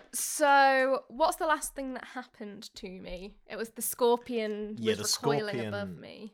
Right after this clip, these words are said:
Speaker 2: charged over and, and tried to attack you three times and missed all three times.
Speaker 1: And I
Speaker 2: Yeah.
Speaker 1: saw the arrows hit it and it went, "Ah!"
Speaker 2: Yeah, it's, it's annoyed. It's
Speaker 1: Yeah.
Speaker 2: hurt, but it's, it's annoyed now. It's in a corner.
Speaker 1: Okay, okay,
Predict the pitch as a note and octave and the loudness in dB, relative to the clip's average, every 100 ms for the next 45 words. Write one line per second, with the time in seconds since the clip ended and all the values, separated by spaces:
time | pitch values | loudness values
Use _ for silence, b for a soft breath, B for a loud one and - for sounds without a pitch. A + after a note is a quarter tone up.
0 | - C#3 A#2+ G#2 F#2+ G#2 G2+ F#2+ F2+ E2+ | -6 0 0 0 -4 -4 -4 -4 -6 -6
1 | E2+ F2+ F2 - F2+ E2+ - F2 - - | -10 -10 -10 -6 -6 -6 -10 -10 -12 -14
2 | F2 F2 E2 D#2+ D#2+ - D2+ D2+ - D2+ | -16 -16 -14 -14 -14 -12 -12 -12 -14 -18
3 | - - - - - G#3 A3 B3+ A#3 A3+ | -20 -20 -20 -20 -12 -10 -6 -6 -4 -2
4 | A#3 G#3 G#3 G3+ F#3+ F#3+ G3 F3 F#3+ - | -2 -4 -10 -14 -14 -14 -12 -10 -10 -12
5 | - A#4 C5 C5 - A4+ - _ F3+ C3+ | -12 -10 -10 -12 -14 -16 -16 _ -14 -12
6 | - - - A#2+ - D3 C#3+ C#3 A#2+ A2+ | -12 -14 -10 -6 -4 -2 -2 -4 -4 -6
7 | F2 D2 - _ - B2 G#2 - D3 F#2+ | -6 -12 -18 _ -10 -4 -2 4 4 4
8 | - G2 F#2+ - - E2+ - D#2+ E2 D#2 | 0 -10 -10 -10 -12 -14 -12 -10 -10 -12
9 | D2+ - - - E2+ D#2+ E2+ D#2 - - | -14 -18 -16 -14 -10 -8 -8 -8 -10 -12
10 | - _ - B3+ C4+ C4+ C4+ C4 B3 - | -16 _ -10 -6 -2 -2 -4 -8 -14 -14
11 | - | -16